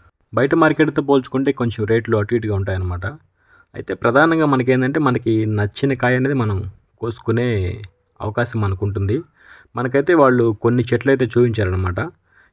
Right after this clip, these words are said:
ఈ చెట్లు కాయలు మనం కోసుకోమని చెప్పారు. అంటే మనం స్పెసిఫిక్‌గా బంగినపల్లి కాయలు అడిగామన్నమాట. కాబట్టి మనకైతే కొన్ని చెట్లు చూపించారు. ఈ చెట్లకు ఉన్న కాయలని మీకు నచ్చిన కాయ అయితే మీరు తీసుకోండి అని చెప్పారు. మనకైతే ఇక్కడ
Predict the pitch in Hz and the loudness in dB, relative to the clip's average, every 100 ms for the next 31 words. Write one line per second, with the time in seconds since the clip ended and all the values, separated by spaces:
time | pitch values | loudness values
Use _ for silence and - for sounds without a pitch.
0 | - 113 104 117 131 123 120 117 113 131 | -14 -6 -2 0 0 0 2 2 2 0
1 | 120 107 101 - 113 - 113 104 101 - | 0 0 -2 -2 -2 0 -2 0 -4 -4
2 | 98 123 117 117 113 104 92 _ - - | -6 -6 -4 -2 -2 -2 -6 _ -20 -12
3 | 110 - 135 127 131 139 117 104 107 107 | -10 -4 -2 0 2 2 0 -2 -4 -2
4 | 120 135 123 120 117 110 110 110 107 107 | 0 0 2 2 2 0 0 0 0 0
5 | 92 87 80 120 185 _ _ _ _ - | -2 -4 -6 -8 -10 _ _ _ _ -8
6 | 113 127 131 120 110 120 - 110 104 110 | -6 -2 -2 0 0 -2 0 -2 0 0
7 | 120 113 107 104 98 - 123 107 104 113 | 0 0 0 0 -2 -2 0 0 0 2
8 | 110 - 107 101 95 101 101 113 180 - | 0 -2 -6 -6 -4 -2 -2 -4 -6 -10
9 | _ _ _ - 120 113 113 110 131 127 | _ _ _ -8 -4 -2 -2 -2 0 2
10 | 127 127 127 113 104 92 92 _ _ - | 2 4 2 2 2 0 -4 _ _ -8
11 | 113 - 110 107 98 92 101 165 - - | -8 -4 -4 -2 -4 -4 -6 -6 -8 -20
12 | - - 123 151 175 151 123 107 98 | -18 -8 -2 0 0 2 2 2 0